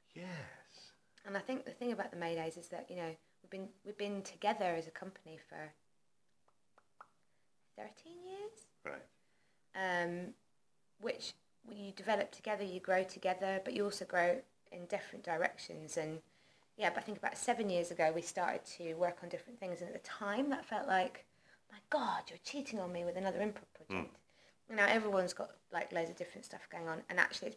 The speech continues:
Speaker 2: brilliant 'cause we all feed it back in. Uh, but we had this chat on Monday about, um, how we all felt, like, pulled in loads of different directions 'cause it's, 'cause there's just so much going on now, you know. But, um, uh, it's just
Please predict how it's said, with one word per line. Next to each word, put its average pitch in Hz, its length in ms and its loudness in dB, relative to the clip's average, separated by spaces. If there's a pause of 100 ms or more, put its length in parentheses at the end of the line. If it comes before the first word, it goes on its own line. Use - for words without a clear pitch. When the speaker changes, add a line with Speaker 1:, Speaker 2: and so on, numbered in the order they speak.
Speaker 2:
brilliant 196 400 2
'cause - 120 -12
we 180 80 -6
all 175 80 -2
feed 175 260 -6
it - 100 -6
back - 220 -6
in. 240 180 -4 (1600)
Uh, 175 260 8
but 175 120 2
we 214 100 4
had 180 200 -2
this - 140 -12
chat 190 220 -6
on 190 80 -8
Monday 170 240 -2
about, 170 340 -4
um, 170 140 -6
how 165 520 2 (180)
we 196 140 -4
all 196 200 6
felt, - 340 2
like, - 220 -6
pulled 240 400 2
in 240 80 2
loads 226 180 2
of 226 60 -6
different 240 260 -6
directions 254 540 -4
'cause - 120 -20
it's, 285 140 -20 (460)
'cause 233 140 -12
there's 247 120 2
just 240 220 -4
so - 320 0
much - 320 -2
going 185 240 -2
on 226 180 2
now, 151 200 -4
you 170 120 -6
know. 156 240 -4 (160)
But, 180 220 -6
um, 165 360 -6 (800)
uh, 180 160 -4 (540)
it's 220 160 -12
just - 320 -10